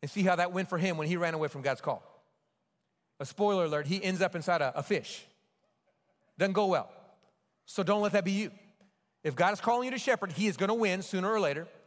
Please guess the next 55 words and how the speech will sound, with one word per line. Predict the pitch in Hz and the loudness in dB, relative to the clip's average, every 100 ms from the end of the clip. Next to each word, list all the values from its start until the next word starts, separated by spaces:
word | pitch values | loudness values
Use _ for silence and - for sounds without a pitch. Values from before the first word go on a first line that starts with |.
| - _ | -20 _
He's | - 165 | -8 0
gonna | 196 | 2
hold | 156 208 226 | 4 2 2
you | 240 | -2
accountable | 240 240 240 240 | 2 2 2 0
anyway. | 262 202 180 | 2 2 2
You | 165 | 2
might | 165 | 0
as | 196 | 0
well | 170 185 | -2 -2
say, | 180 | 0
"Okay, | 147 147 131 | 0 0 -2
I'll | 123 | -2
do | 120 107 | -4 -10
it." | - _ _ _ _ _ _ _ _ - | -12 _ _ _ _ _ _ _ _ -8
And | 127 | -4
we'll | 156 | -4
partner | 165 190 185 170 | -2 -2 -2 -4
with | 175 170 | -4 -6
you | |
and | 147 | -6
help | 139 147 | -4 -6
you | 151 | -8
get | 143 | -8
ready. | 143 120 107 - _ _ _ _ _ _ _ _ _ | -6 -6 -8 -20 _ _ _ _ _ _ _ _ _
So | - - | -12 -6
if | 156 160 | -6 -2
you | 226 226 | 0 2
are | 196 | 2
in | 226 254 | 0 0
a | |
group | 180 185 139 - | 0 -2 -2 -8
and | 151 | -6
you're | 160 | -4
going, | 170 160 | -2 -2
"Okay, | 143 151 | -2 0
I, | 151 151 | -2 0
I | 156 | -2
know | 190 | 0
what | 202 190 | -2 -2
this | 175 | -6
looks | 175 170 - | -6 -6 -2
like. | 165 | -2
I | 151 | 0
know | 156 | -2
how | 170 | -2
important | 160 170 | -4 -6
it | 143 | -4
is. | |
I'm | 151 147 | -4 -2
ready | 147 143 | -2 -4
to | |
shepherd | 135 151 143 | -6 -6 -6
somebody | - 143 139 | -10 -6 -4
else," | 113 - | -4 -6